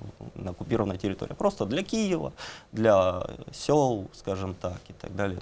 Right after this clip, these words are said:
Тут, тут, скажем, как у них получится. Например, в Киеве действует так называемая электронная очередь. Э, насколько мне известно, льгот для переселенцев там нет.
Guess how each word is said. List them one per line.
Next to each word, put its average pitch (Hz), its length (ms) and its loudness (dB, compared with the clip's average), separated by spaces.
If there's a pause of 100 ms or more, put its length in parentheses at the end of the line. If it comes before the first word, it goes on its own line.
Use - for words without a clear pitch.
Тут, 120 140 -8
тут, 113 180 -4 (260)
скажем, 95 380 -4
как - 260 2
у 123 40 0
них 120 120 -2
получится. 156 360 2
Например, 196 240 4
в - 20 -8
Киеве 190 300 4
действует 135 420 2
так - 120 -8
называемая 110 600 4 (220)
электронная 117 520 2
очередь. - 560 -8 (400)
Э, 101 1400 0
насколько 131 440 2
мне 131 180 2
известно, 135 480 4
льгот 127 480 -2
для 107 320 2
переселенцев 95 640 -2
там 87 200 -4
нет. - 140 -8